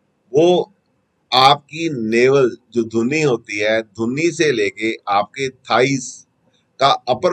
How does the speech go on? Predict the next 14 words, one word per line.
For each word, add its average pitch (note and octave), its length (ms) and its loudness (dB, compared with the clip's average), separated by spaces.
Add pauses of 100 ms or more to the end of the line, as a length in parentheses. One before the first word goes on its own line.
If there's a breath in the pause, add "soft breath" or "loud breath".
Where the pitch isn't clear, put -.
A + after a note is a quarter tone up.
(120)
part C#3+ 180 4
of A#2+ 140 0
the A#2 180 -4
thighs, G2 420 -2 (880)
आपके B2+ 720 -2 (2000)
upper D#3 240 2
legs B2+ 380 2
होते B2 220 0
हैं, C3+ 100 -2
उनका C3 260 -4
अपर A#2+ 420 -6
part G#2+ 380 0 (640)
तक A2+ 180 -4
इसका, A2+ 320 -4